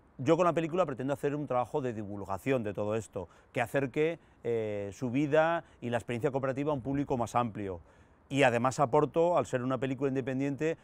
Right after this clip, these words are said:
una visión personal sobre, sobre ello y sobre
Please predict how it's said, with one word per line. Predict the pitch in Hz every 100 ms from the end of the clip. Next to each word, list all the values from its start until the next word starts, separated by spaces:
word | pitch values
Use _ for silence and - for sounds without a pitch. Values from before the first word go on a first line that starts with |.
| _ -
una | 131
visión | 135 123 147 135
personal | 131 - 127 147 165 - _ -
sobre, | - 143 139 147 160 165 -
sobre | 120 117 143
ello | 143 175 190 - _
y | 131
sobre | 117 147 139 160 185